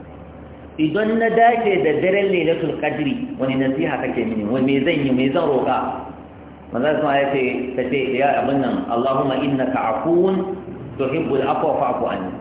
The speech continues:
Allahumma innaka afuwun karimun tuhibbul afwa fa'fu anni."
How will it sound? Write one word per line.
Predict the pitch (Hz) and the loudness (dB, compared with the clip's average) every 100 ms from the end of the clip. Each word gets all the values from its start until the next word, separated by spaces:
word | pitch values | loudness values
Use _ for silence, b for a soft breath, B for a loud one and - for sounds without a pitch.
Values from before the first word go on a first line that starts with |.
| - - | -12 -8
Allahumma | 107 135 143 123 | -2 0 0 0
innaka | 123 160 139 123 120 | -2 -2 0 0 0
afuwun | - 120 160 151 117 - | 0 0 0 0 0 -2
karimun | - 151 196 214 214 214 214 - - | 0 0 2 2 2 2 0 -4 -2
tuhibbul | 160 180 - 151 | 2 2 2 2
afwa | 139 147 123 | 0 0 0
fa'fu | 127 113 - | 0 0 -2
anni." | 101 - | -2 -6